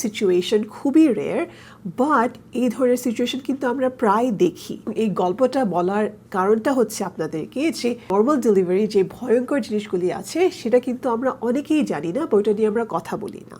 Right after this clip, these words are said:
আবারও বলছি, এই ভিডিওটা বানানোর উদ্দেশ্য কিন্তু আপনাদেরকে ভয় দেখানোর জন্য না যে নরমাল ডেলিভারি করা সেফ না। আমার মেইন উদ্দেশ্য হচ্ছে যে সব মেয়েদেরই, and in fact সবারই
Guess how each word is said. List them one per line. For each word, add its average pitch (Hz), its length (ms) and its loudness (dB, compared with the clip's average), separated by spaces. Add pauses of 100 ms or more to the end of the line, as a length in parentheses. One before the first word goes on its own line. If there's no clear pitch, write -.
(320)
আবারও 254 340 8
বলছি, 180 240 0 (120)
এই 185 120 6
ভিডিওটা 196 280 2 (100)
বানানোর 196 400 2
উদ্দেশ্য 190 320 0 (160)
কিন্তু 214 260 -4 (140)
আপনাদেরকে 202 360 0 (120)
ভয় 220 300 2
দেখানোর 196 380 0
জন্য 160 180 -8 (140)
না 180 60 -4 (100)
যে 202 80 4 (120)
নরমাল 180 360 0
ডেলিভারি 180 440 2
করা 170 160 -4 (140)
সেফ 269 220 -2 (180)
না। - 80 -4 (540)
আমার 214 160 0 (300)
মেইন 262 240 4 (100)
উদ্দেশ্য 180 320 -4 (160)
হচ্ছে - 240 -8 (140)
যে 247 60 0 (220)
সব 208 180 2 (160)
মেয়েদেরই, 208 560 2 (340)
and 220 140 -6
in 226 120 -6
fact 311 180 -4 (140)
সবারই 302 360 2